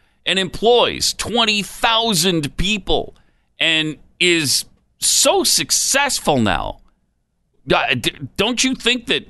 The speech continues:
you want a successful businessman to run this co-, but they, they avoid the fact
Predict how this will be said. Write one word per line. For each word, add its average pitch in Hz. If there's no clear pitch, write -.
you 151
want 202
a 120
successful 202
businessman 196
to 131
run 139
this 156
co-, -
but 120
they, 139
they 123
avoid 127
the 117
fact -